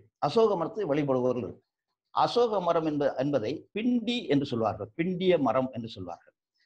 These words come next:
அசோக மரத்தை வழிபடுபவர்கள் பிண்டியர்கள் என்று அழைக்கப்பட்டார்கள். இவையெல்லாம்,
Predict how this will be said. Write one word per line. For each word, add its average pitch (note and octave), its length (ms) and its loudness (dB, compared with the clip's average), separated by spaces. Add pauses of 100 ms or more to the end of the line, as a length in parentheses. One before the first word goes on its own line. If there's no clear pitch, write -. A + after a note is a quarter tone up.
(180)
அசோக G#3+ 400 2
மரத்தை D3+ 460 -4
வழிபடுபவர்கள் B2+ 580 0 (140)
பிண்டியர்கள் D3+ 540 0
என்று A2 160 -2
அழைக்கப்பட்டார்கள். F#2 800 -6 (500)
இவையெல்லாம், D3+ 600 0